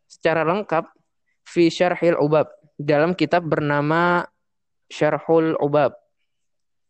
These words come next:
Itu kata dalam kitab ini. Terus Imam Ibnu Hajar be-, nulis dalam kitabnya, "Fanzurhu, lihatlah kepada kitab tersebut, fa innahu mu-, muhimmun,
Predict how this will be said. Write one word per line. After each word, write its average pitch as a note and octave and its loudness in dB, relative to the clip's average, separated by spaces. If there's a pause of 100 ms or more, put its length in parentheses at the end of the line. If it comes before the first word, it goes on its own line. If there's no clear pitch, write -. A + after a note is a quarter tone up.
(140)
Itu - -16
kata B2 -4 (640)
dalam C3+ -2
kitab - -6
ini. B2+ -10 (1500)
Terus - -2
Imam D#3 0
Ibnu D#3+ 0
Hajar D#3+ 4
be-, D#3+ -2 (140)
nulis F#3+ 2
dalam E3+ 2
kitabnya, E3 0
"Fanzurhu, E3 0 (400)
lihatlah F#3 0
kepada D#3 -2
kitab D3 -4
tersebut, D#3 -4
fa - -2
innahu F#3+ 0
mu-, D#3+ 0
muhimmun, F3+ 2